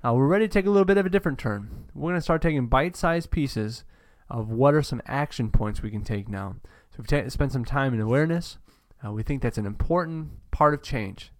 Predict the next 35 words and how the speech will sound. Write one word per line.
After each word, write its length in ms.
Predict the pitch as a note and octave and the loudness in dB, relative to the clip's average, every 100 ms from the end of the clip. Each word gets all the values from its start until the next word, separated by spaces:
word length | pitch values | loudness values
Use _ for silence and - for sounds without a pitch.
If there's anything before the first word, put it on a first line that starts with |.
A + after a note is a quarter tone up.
| _ | _
becoming 260 | - A#2+ B2 | -12 -8 0
aware 200 | B2 D3 | 4 4
of 60 | A#2+ | 4
the 120 | G#2+ | -2
issues. 340 | G#2+ - - - - - _ - | -4 -12 -14 -20 -20 -20 _ -10
And 120 | A2+ | -2
then 120 | B2 | 0
we 80 | C#3 | 2
wanna 160 | C#3+ C#3 | 2 2
take 180 | D3 C3 | 0 0
a 40 | |
little 200 | C#3 F#3 | 2 2
bit 100 | F#3+ | 0
of 60 | F3 | 2
time, 280 | C#3+ C#3+ D3 | 2 2 0
like 200 | B2 C3 | -4 -2
we 100 | B2+ | -4
did 120 | A#2+ | -2
last 320 | A#2+ A#2+ - | 0 -2 -4
week, 240 | A2+ A2 - - _ - | -8 -10 -18 -20 _ -4
to 120 | B2+ | 0
evaluate 600 | A2+ A#2+ A#2+ C3 G#2+ G#2+ - | 2 4 4 4 0 -2 -6
where 180 | B2 A#2+ | -2 0
we're 160 | B2 A#2 | 2 2
at. 240 | A2 - - - - _ _ _ _ - - | 0 -6 -16 -18 -20 _ _ _ _ -14 -6
Take 160 | C3+ A2+ | -4 -2
a 40 | |
good 200 | A#2 C3+ | 2 2
look 140 | C3+ | 2
in 80 | C3+ | 0
the 60 | B2 | 0
mirror 200 | B2 B2 | 2 0
and 100 | A#2+ | 0
say, 140 | C3 | -4
"Okay, 400 | C#3+ D3+ B2+ B2+ | -2 -2 -4 -6